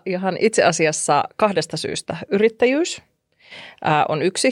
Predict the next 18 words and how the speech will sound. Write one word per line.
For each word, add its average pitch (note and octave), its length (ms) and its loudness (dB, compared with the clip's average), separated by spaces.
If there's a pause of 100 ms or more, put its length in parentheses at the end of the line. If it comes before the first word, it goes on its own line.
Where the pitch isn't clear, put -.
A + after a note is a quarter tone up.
josta D#3 240 0
me C#3+ 140 0
varmasti D3+ 340 -2
tässäkin E3+ 380 -2
jaksossa - 340 -6
puhutaan C#3+ 420 -2
sitten, - 200 -8
että - 100 -10
mitä, C3+ 260 -2
mitä C#3+ 220 -2
me G3 100 0
kolme F3 280 0
tehdään. D3 440 -2 (380)
Mut A#3 120 0
sit C#4 160 -4
toinen C#4+ 340 4
on F#3 220 2
yhteisomistajuus. - 1000 -4